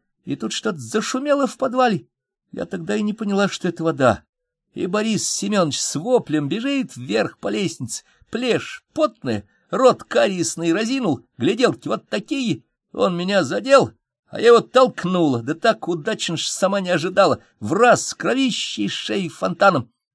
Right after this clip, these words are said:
Я чуть не заорала, честное слово. На меня, к счастью, ничего не попало.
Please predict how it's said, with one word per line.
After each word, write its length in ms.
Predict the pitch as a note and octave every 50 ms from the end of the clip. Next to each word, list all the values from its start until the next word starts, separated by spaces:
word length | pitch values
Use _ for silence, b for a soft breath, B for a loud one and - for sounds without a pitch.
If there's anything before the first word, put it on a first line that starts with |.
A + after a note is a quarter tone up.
| _ -
Я 220 | B2+ G3+ G#3+ F3
чуть 420 | - - - G3 F#3+ - _ -
не 160 | - D3+ D#3+ D3
заорала, 460 | C3 E3 E3+ F3 C#3+ A2+ G2+ G2 _
честное 480 | - - - G3 - - - - A#2 A#2
слово. 300 | - - - - - - _ _ _ _ _ _ _ _ _ _
На 380 | - - A2 G#2+ A2+ B2+ D3 E3
меня, 340 | F#3+ G#3 A3+ A#3 A3+ G3+ - _ _
к 60 | - -
счастью, 640 | - - - - - F#3+ F3+ - - - E3 E3
ничего 240 | D#3 C3+ - - D3+
не 80 | C3+ A2+
попало. 440 | - B2+ - A#2 G#2 F#2 F2+ F2+